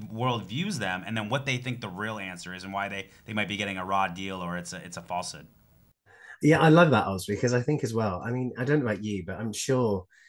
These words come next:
Speaker 2: when you're asking convers-, you know, when you, you, when you're conducting an interview and you're hiring people that are,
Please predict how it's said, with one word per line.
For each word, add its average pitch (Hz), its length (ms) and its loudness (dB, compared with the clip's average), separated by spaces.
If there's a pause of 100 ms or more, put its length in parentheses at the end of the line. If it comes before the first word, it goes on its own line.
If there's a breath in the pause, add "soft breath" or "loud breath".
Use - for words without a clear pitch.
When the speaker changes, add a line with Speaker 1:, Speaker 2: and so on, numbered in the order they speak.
(200 soft breath)
Speaker 2:
when 120 200 2
you're 123 320 6
asking 98 320 -2
convers-, 98 380 -6
you 107 120 -6
know, 92 120 -6
when 101 120 -6
you, 101 120 -6
you, 107 180 -6
when 110 140 -2
you're 101 80 -6
conducting 127 480 4
an 101 100 0
interview 92 460 -2
and 90 100 -2
you're 92 100 -2
hiring 98 460 0
people 101 400 -8
that 87 100 -6
are, 92 120 -4